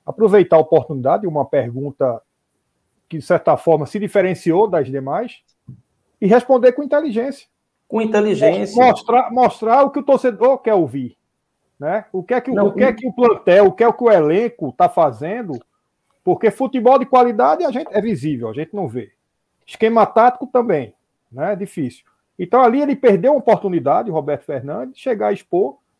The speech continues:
Speaker 1: que não, o time não faltou vontade, que a, a pegada vai ser
Speaker 2: Exatamente,
Speaker 1: essa,
Speaker 2: exatamente.
Speaker 1: daqui pra, daqui pra frente agora é muito mais raça. Aí, quer dizer,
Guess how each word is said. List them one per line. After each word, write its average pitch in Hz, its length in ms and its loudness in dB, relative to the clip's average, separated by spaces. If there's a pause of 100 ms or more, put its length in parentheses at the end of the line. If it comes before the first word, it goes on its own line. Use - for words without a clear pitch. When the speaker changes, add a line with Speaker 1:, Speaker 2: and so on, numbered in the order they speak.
(440)
Speaker 1:
que 403 160 -2
não, 226 560 2
o 156 100 -16
time 175 220 -8
não 160 100 -6
faltou 147 360 -2
vontade, 156 840 0
que 170 180 -4
a, 160 100 4
a 151 200 -2
pegada 143 480 -2
vai 139 140 2
ser 110 80 -6
Speaker 2:
Exatamente, 123 680 2
Speaker 1:
essa, - 100 -6 (120)
Speaker 2:
exatamente. 117 260 -6
Speaker 1:
daqui 190 240 0
pra, 196 280 0
daqui 196 220 -4
pra 185 180 2
frente 190 300 -6
agora 170 300 0 (100)
é 190 80 -2
muito 185 300 -6
mais 185 180 0
raça. 170 520 0
Aí, 196 140 -6 (280)
quer 320 100 -4
dizer, 185 380 -2